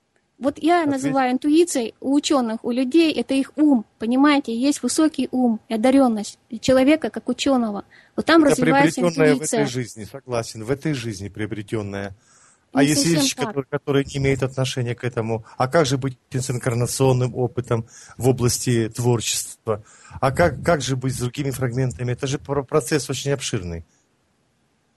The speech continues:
Speaker 2: То есть, если
Speaker 1: Что
Speaker 2: просто
Speaker 1: значит
Speaker 2: брать
Speaker 1: обширный?
Speaker 2: интуицию, что это опыт, накопленный в этой жизни, чисто в этой жизни.
Speaker 1: Саш, ну какой может быть опыт у ребёнка, накопленный в этой жизни? Вы понимаете, что такое дети, которые обладают очень большим, высоким интеллектом?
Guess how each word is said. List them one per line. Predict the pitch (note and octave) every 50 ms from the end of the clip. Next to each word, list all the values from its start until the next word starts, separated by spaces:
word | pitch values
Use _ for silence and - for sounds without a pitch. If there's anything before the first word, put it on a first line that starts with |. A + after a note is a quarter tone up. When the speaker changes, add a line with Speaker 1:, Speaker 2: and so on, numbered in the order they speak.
| _ _ _ _ _ _ _ _ _ _ _ _
Speaker 2:
То | - D3
есть, | -
если | D#3+ E3 C#3+ F3
Speaker 1:
Что | - -
Speaker 2:
просто | F3+ F#3 - - D#3+
Speaker 1:
значит | C#3+ B2+
Speaker 2:
брать | D3+ D3+ D3
Speaker 1:
обширный? | - C3+ C3
Speaker 2:
интуицию, | - D#3+ E3+ F3 E3+ C#3 - - C3+ B2+
что | B2+ - -
это | C#3 C#3+ C3+ C#3 D3 C3 C#3 - _ _ _
опыт, | - E3+ D#3+ - - C3+ C3+ -
накопленный | C3 B2+ C3 D3+ D3 B2+ B2+ B2 A#2+ A#2 A#2+ A#2
в | A2
этой | B2+ B2 - - A#2 A2+
жизни, | G#2 G#2+ E3 F#3+ F#3 - - G#2 E2+ D#2 D2+ - _ _ _ _
чисто | - - - C3 A#2+ - - - G#2
в | F#2+
этой | G2 F#2+ - G2+ G2
жизни. | F2+ F#2+ F#2 E2+ - - E2+
Speaker 1:
Саш, | - C#4 C#4+ -
ну | D#4+ D#4+
какой | D4+ F4 E4 - G#4 G4
может | F4 D#4+ D#4 C#4+ C#4 C4+
быть | B3+ C4+ C4 -
опыт | - D#4+ F#4 F#4 - - G#3 -
у | - C4
ребёнка, | C4+ C#4 B3+ C4+ D4 C#4 C4 B3 - A3
накопленный | A3+ A3 A3 - C#4+ D#4 - - C#4 B3+ A#3+ A3+
в | A3
этой | B3 B3+ - C#4
жизни? | B3+ C4 C4+ C#4+ C4 A#3 A3 G#3+ G#3 - - _ _ _ _ _ -
Вы | B3 B3
понимаете, | - D#4 D#4+ E4+ F4+ G4 G4 F4 C#4 B3
что | - C4+
такое | B3+ - C4 - C#4 C4+ B3
дети, | A#3 D4 F4+ E4+ -
которые | B3 - A#3 A3+ B3+ B3 B3 B3
обладают | A#3+ A3 A#3+ B3 A#3+ A#3 C#4 D4+ C#4+ C4+ B3+ A#3
очень | A3+ A3+ - C#4 - - C4 A#3
большим, | G#3+ A#3+ A#3 - - D4 C4 B3
высоким | A3+ A#3 - C#4 C4 - - A#3+ A#3+
интеллектом? | A#3 A#3 - C#4 C4+ C#4+ C4 - - G#3+ -